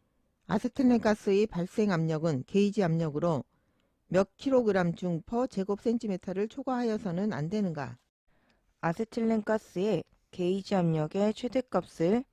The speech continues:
Speaker 2: 킬로그램 중 퍼 제곱센티미터 단위로 구하는 문제입니다. 압력 단위를 살펴보면 일 킬로파스칼은 영점영일영일 구칠 킬로그램 중 퍼 제곱센티미터와 같죠.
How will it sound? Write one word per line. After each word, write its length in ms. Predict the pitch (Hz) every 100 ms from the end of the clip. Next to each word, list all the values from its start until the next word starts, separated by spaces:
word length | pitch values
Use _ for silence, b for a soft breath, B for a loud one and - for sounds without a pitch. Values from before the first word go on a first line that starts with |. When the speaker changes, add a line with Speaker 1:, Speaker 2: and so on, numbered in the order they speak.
| _ _ _ _
Speaker 2:
킬로그램 560 | - 269 269 262 226 208
중 260 | - 147 147
퍼 240 | 196 220
제곱센티미터 920 | - 160 185 - 214 208 214 185 180
단위로 420 | 180 151 147 165
구하는 340 | - 160 165 190
문제입니다. 800 | 156 151 185 175 147 151 139 - _ _ _ _ _ _
압력 420 | 156 165 220 233
단위를 400 | 240 226 220 220
살펴보면 840 | 247 240 - 247 - 151 202 165 - _ _ _ -
일 180 | 247 262
킬로파스칼은 1120 | - 262 262 - 247 - - 170 160 220 262 _ _ _
영점영일영일 1400 | 170 170 170 - 220 233 202 151 156 180 196 165 151 175
구칠 540 | - - _ - 226 233
킬로그램 560 | - 254 247 233 208 196
중 240 | 160 147 -
퍼 200 | 190 208
제곱센티미터와 1000 | 170 147 - 196 190 196 180 - 151 156
같죠. 500 | - 135 - 175